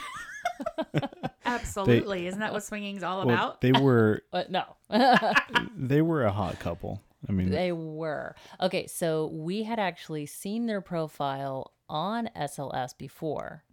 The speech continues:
Speaker 3: You had shown me their pics, and both very rockin' bods.
Speaker 2: Right.
Speaker 3: Um, yeah, attractive. And we had kicked wi-, you had kicked with them
Speaker 2: Yeah.
Speaker 3: briefly. So they weren't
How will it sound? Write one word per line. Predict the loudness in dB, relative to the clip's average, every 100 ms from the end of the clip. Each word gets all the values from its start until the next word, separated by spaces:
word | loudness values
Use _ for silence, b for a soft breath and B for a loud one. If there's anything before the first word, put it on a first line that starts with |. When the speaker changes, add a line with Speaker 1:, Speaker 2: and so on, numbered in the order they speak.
| -16
Speaker 3:
You | -10 -8
had | -6 -8
shown | -6 -6
me | -4
their | -6 -8
pics, | -8 -12 -12 -20 -20 b b b b -8
and | -6 -4 -4 -6 -8 -12 -18
both | -8 0 2 2 -4 _ _
very | -20 -10 -6 -6 -8 -10 -12 -14 _ _ -20 _ _
rockin' | -10 -10 -10 -12
bods. | -10 -8 -8 -10 -12 -14 -16 _ _
Speaker 2:
Right. | -8 -8 -6 -8
Speaker 3:
Um, | -10 -16 _ _ _ _ _ _ _ -8
yeah, | -6 -6 -10
attractive. | -10 -8 -6 -6 -4 -6 -6 -10 -20 _ b b b b -10
And | -8 -6 -6 -6 -8 -12 -16 -20 _ _
we | -8 -6
had | -4 -6 -8 _
kicked | -16 -14 -14 -14
wi-, | -12 -10
you | -10 -4 -2
had | -2 -4
kicked | -10 -14 -12
with | -14 -12
them | -14 -16 _ _ _
Speaker 2:
Yeah. | -6 -6 -10 -8
Speaker 3:
briefly. | -6 -6 -12 -14 _ b b
So | -10 -4
they | -2
weren't | -2 -4